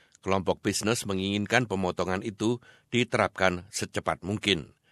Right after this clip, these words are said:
Namun dari pihak koalisi ingin mengetapkannya secara bertahap,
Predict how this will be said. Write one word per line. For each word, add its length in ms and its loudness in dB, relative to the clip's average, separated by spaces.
Namun 320 2
dari 240 0
pihak 240 0
koalisi 560 0
ingin 160 -2
mengetapkannya 880 2
secara 400 -2
bertahap, 480 2